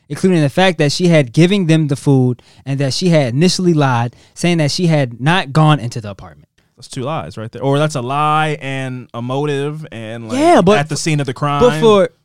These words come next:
Speaker 1: Ri-, uh, Mary, Mar-, wow, Mary Ann, I think is her name is, uh, Richardson and his,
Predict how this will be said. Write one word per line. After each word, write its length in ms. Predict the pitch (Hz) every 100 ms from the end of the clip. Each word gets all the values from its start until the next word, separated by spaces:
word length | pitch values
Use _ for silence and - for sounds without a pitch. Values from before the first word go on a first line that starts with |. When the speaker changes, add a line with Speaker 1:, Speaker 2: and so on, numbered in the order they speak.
| -
Speaker 1:
Ri-, 120 | 147 208 _ _ -
uh, 340 | 156 139 131 -
Mary, 400 | 160 208 214 -
Mar-, 220 | 165 185 - -
wow, 220 | 175 127
Mary 300 | 143 190 185
Ann, 160 | 175
I 60 | 151
think 160 | 139 117
is 60 |
her 100 | 117
name 200 | 104 98
is, 180 | 98 98 -
uh, 120 | 143 - _
Richardson 520 | 233 226 185 175 160
and 100 | 135
his, 260 | 131 120